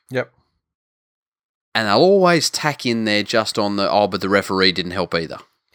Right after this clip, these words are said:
Speaker 2: Like,
Speaker 1: Yeah.
Speaker 2: that's the best case scenario.
Speaker 1: Yeah, but yeah, yeah, they, the union, I mean, uh, brings up a very good point in saying that, that they,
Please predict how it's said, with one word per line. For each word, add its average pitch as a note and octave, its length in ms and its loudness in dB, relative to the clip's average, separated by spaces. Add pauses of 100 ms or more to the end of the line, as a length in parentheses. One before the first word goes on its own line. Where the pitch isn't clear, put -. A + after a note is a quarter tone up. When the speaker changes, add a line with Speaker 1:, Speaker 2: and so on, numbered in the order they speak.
(560)
Speaker 2:
Like, C#3 140 0
Speaker 1:
Yeah. C3+ 40 0
Speaker 2:
that's A3 160 2
the G2+ 160 -4 (100)
best F#3 300 2
case G2+ 240 -2
scenario. D#2 420 -6
Speaker 1:
Yeah, D3 260 0
but D3+ 240 0
yeah, D3+ 440 2
yeah, D3+ 380 0
they, C#3+ 320 2
the D#3 360 0
union, D3 640 4
I C#3+ 120 4
mean, B2+ 300 0
uh, - 420 -10
brings C#3+ 400 -2
up C3 160 4
a A#2 40 -6
very B2+ 220 4
good A2+ 160 -4
point C3+ 320 -2
in B2 120 -6
saying B2 320 0
that, B2 160 -4 (360)
that C3 180 0
they, C3+ 140 4